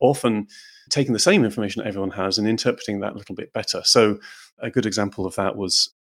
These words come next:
me and my team have done a lot of work over the last year on coronavirus. And one of my colleagues specifically told me that he felt the early stages when we started doing webinars where we summarized what we saw, we tried to summarize our sort of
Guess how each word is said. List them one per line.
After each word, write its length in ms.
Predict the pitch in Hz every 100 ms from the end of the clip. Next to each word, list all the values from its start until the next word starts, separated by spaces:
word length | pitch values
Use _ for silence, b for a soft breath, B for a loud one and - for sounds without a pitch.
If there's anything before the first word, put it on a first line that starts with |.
| _
me 100 | 107
and 80 | 98
my 80 | 92
team 280 | - 107 95
have 140 | -
done 180 | - 98
a 40 |
lot 200 | 92 98
of 100 | -
work 180 | 92 90
over 100 | 92
the 60 | 90
last 220 | 90 -
year 160 | 95 92
on 320 | 92 90 95 _
coronavirus. 680 | 95 92 90 87 87 - -
And 300 | 101 90 87 - _ _ _ -
one 180 | 117
of 80 | 110
my 120 | 104
colleagues 380 | 95 107 95 87
specifically 520 | - 120 - - -
told 240 | - 104 95
me 80 | 87
that 120 | -
he 120 | 104
felt 460 | - 107 98 - - b b b -
the 160 | 131 107
early 300 | 117 117 104
stages 420 | - 120 110 90
when 140 | 92 92
we 100 | 95
started 320 | - 95 87
doing 300 | 98 92 90
webinars 480 | 101 92 90 98 -
where 100 | 92
we 240 | 90 90 _ _
summarized 520 | - 110 98 92 92
what 180 | 101 -
we 80 | 104
saw, 360 | - 101 92
we 240 | 92 98 - -
tried 240 | 120 117
to 60 | 123
summarize 600 | - 113 107 104 101 - _ -
our 280 | - 127
sort 160 | 117 -
of 160 | 113